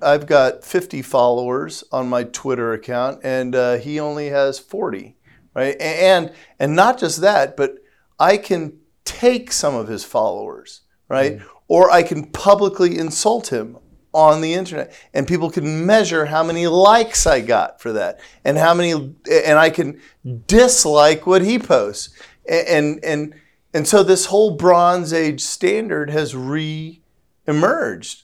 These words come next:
Speaker 1: like, i-, in, in even, in an even more measurable way. A-, and if you ask me why people are so stressed out and, and anxious and angry,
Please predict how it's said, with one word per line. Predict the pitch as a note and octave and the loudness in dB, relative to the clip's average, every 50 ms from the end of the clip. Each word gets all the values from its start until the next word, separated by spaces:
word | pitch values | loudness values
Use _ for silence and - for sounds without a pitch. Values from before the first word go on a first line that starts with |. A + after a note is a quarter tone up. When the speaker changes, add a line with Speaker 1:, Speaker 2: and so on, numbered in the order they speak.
| _ | _
Speaker 1:
like, | - C#3 C3 B2 | 0 0 0 0
i-, | B2+ - E3 E3 E3 | -2 -6 -8 -6 -2
in, | F3 F3+ F#3 G3+ G3+ G3 G3+ G3 G3 | 0 0 0 0 -2 -4 -6 -6 -6
in | G3+ | -6
even, | - G#3+ G#3+ A3 B3 A#3+ A#3+ - - _ _ _ _ _ _ _ _ _ _ _ _ - | -4 -4 -2 -2 -2 -2 -4 -6 -12 _ _ _ _ _ _ _ _ _ _ _ _ 0
in | F3 F3+ | 2 2
an | F#3+ G3+ G#3 | 2 2 0
even | G#3+ A3 A3 G#3+ A3 A3 G3+ F#3+ F#3 F#3 F#3 G3 G3+ | 0 -2 0 2 2 2 2 2 2 2 2 4 6
more | A#3 B3+ C#4 D#4 E4 F4 E4+ D#4 A3 E3+ | 6 6 8 8 6 6 8 6 6 6
measurable | D#3 C3+ C3 B2+ B2 A#2+ A2+ B2 A2 G#2 G2+ G2+ G2+ G2 F#2+ F2+ C#2 A1 - - _ _ _ _ _ | 4 2 2 2 0 0 -2 -2 -2 -2 -2 -2 -4 -4 -6 -6 -8 -12 -16 -20 _ _ _ _ _
way. | - A#2+ B2 B2 A2+ G2+ - G2+ G2+ _ _ _ _ _ _ _ _ _ _ _ _ _ | -10 -2 -2 0 0 -2 -4 -10 -14 _ _ _ _ _ _ _ _ _ _ _ _ _
A-, | D3 D#3+ F3 - F#3 | 2 2 4 4 4
and | F3+ F3 F3+ | 4 4 2
if | F3 F3+ - | -2 -2 0
you | A3 A#3+ | 0 2
ask | C#4 C#4+ B3 - - | 2 2 0 -2 -2
me | B3 G#3+ A3 G#3+ F#3+ C#3+ B2+ B2+ B2 | -4 -4 -2 -2 -2 -4 -4 -6 -8
why | - - - C3+ C3+ C#3+ D3 D#3 D#3 D#3+ D#3 | -10 -16 -14 -4 2 4 4 6 4 4 0
people | D#3 - E3 D#3 D#3 C3+ B2 | -2 -8 -10 -10 -6 -4 -4
are | A#2+ A#2+ | -4 -4
so | - - C#3 B2 A#2 A2 | -4 -4 -4 -4 -4 -4
stressed | - - - - - C#3+ D3 C#3+ C#3 - - - | -6 -10 -10 -6 -2 -2 -2 -2 -2 -6 -4 -2
out | - C#3 C3+ C#3 C#3 C#3+ C3+ | 0 2 4 4 4 2 0
and, | A#2+ G#2+ G#2+ A2 A#2 A#2+ | -2 -6 -10 -12 -14 -16
and | C3 B2+ A#2 A2+ A2+ A2 G#2+ - - - - - - - - _ _ _ _ _ _ | -14 -14 -12 -10 -10 -12 -14 -16 -20 -20 -20 -20 -20 -20 -20 _ _ _ _ _ _
anxious | E3 D#3+ D#3 D#3 D#3 D3+ - - - D3+ C#3 C#3 C#3 - - | 0 0 0 0 -2 -2 -4 -6 -4 -2 -2 -2 -2 -6 -8
and | - - C3 B2+ B2 A#2+ A#2 A2+ A#2+ B2+ C3+ - _ _ _ _ _ _ _ _ _ _ _ _ _ _ _ _ | -8 -8 -6 -6 -6 -8 -10 -12 -14 -16 -20 -20 _ _ _ _ _ _ _ _ _ _ _ _ _ _ _ _
angry, | B2+ B2+ C3+ D3+ E3+ F3 D#3+ D3 D3+ C3+ B2+ A#2+ A#2+ A#2+ A#2+ C3 - | 0 2 2 2 0 0 -2 -2 -2 -2 -2 -2 -2 -4 -6 -8 -12